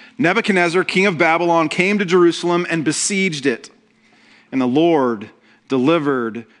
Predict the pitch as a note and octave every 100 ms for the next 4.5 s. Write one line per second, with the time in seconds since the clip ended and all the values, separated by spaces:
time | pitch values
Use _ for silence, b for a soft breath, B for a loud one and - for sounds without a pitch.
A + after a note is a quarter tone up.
0 | _ C3 A2+ D3 C#3+ C3+ C3+ A2+ G#2+ -
1 | D3 D3 C3 G#2+ C#3 C#3 A#2+ A#2 B2 -
2 | D3 B2+ B2+ - A#2 A2+ F#2+ F#2 F#2+ -
3 | - D3 C#3+ - C3+ - A#2 A2 - A#2
4 | G#2 - A#2+ - -